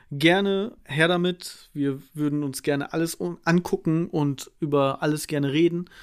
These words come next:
was ihr da noch irgendwie an, an Tipps, Vorschlägen oder Erfahrungen gemacht habt.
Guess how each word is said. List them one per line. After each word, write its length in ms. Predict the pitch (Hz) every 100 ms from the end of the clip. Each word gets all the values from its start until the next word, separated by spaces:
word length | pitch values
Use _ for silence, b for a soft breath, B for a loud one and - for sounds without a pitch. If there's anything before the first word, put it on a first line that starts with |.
| b b -
was 140 | 147
ihr 100 | 143
da 120 | 143
noch 160 | 139 139
irgendwie 400 | - 147 135 147
an, 180 | 147 139
an 220 | 139 127
Tipps, 320 | 185 180 -
Vorschlägen 720 | - 160 156 - - 151 147
oder 160 | 139 139
Erfahrungen 500 | 135 - 156 143 143
gemacht 320 | 139 160 -
habt. 240 | 156 151